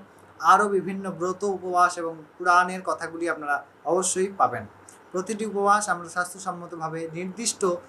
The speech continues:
সময়ের আগে প্রদান করি, যেমন একাদশী, জন্মাষ্টমী, রাধাষ্টমী, আহ, গৌর পূর্ণিমা ইত্যাদি ইত্যাদি।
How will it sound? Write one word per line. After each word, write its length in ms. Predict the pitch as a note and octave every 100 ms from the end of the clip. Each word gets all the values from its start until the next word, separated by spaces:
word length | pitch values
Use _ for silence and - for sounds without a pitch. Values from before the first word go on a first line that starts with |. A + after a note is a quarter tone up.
| - -
সময়ের 420 | - F3 F3+ F3
আগে 120 | F3
প্রদান 360 | F3 C#3 C3 B2+
করি, 160 | C3 C3+
যেমন 200 | D#3 D#3
একাদশী, 680 | D#3 F3 F3+ F3+ F3+ F3 E3+ - -
জন্মাষ্টমী, 840 | D3+ D#3+ E3 E3 E3 E3+ E3 E3+ E3
রাধাষ্টমী, 840 | D#3 D#3 D#3 E3 E3 E3 E3 E3 D#3+ - - - - - -
আহ, 200 | D3 C#3+
গৌর 240 | D3+ F3 F3+
পূর্ণিমা 340 | F3+ E3+ E3+ E3
ইত্যাদি 300 | D#3 D3+ B2
ইত্যাদি। 340 | A#2 A2+ -